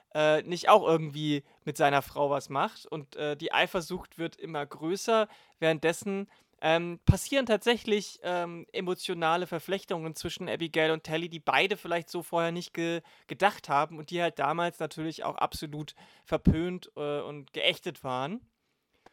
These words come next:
Und das Ganze spitzt sich irgendwann natürlich zu.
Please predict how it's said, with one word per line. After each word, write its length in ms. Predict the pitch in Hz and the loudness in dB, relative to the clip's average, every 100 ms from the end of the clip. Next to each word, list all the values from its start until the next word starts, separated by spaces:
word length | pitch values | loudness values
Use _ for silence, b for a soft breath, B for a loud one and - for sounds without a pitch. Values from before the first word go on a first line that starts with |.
| b | b
Und 140 | - 175 | -8 0
das 140 | 214 | 2
Ganze 360 | - 208 214 202 | 4 4 4 -2
spitzt 380 | - 214 - - | 2 2 2 -8
sich 160 | 185 | -6
irgendwann 380 | 175 180 175 170 | -4 -2 0 2
natürlich 420 | 165 - 160 156 | 2 0 -2 -2
zu. 380 | - - 175 117 | -4 -2 -2 -2